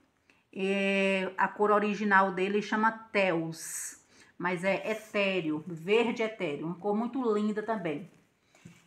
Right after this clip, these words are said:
Então, aqui tá faltando preto, tá faltando odalisca,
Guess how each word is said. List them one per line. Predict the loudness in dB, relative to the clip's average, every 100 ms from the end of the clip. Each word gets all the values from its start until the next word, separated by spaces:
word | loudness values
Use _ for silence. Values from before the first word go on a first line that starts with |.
| -8
Então, | -6 -2 2 4 4 4
aqui | 6 4 4 -2 -2 4
tá | 6
faltando | 10 10 10 6 8 8 6 4 4 4 2 -2 -14 -18 2
preto, | 8 10 10 8 2 2 0 -16 _ _ _ _ -20 -20 -20 _
tá | 8 10
faltando | 10 8 6 6 2 2 0 -2 2
odalisca, | 4 8 10 10 8 0 -4 6 6